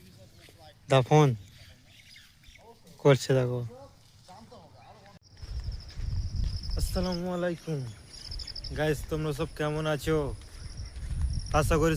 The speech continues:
সব ভালো আছো। সাইডে যাচ্ছে এখন, সব ছেলেপুলেরা কি করছে দেখতে যাচ্ছি। একটা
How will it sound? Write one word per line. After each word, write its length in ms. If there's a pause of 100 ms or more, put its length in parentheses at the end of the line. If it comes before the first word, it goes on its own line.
সব 100 (120)
ভালো 260
আছো। 200 (1040)
সাইডে 360
যাচ্ছে 300
এখন, 220 (2250)
সব 180 (1400)
ছেলেপুলেরা 640 (100)
কি 100 (120)
করছে 260 (120)
দেখতে 300
যাচ্ছি। 300 (2750)
একটা 180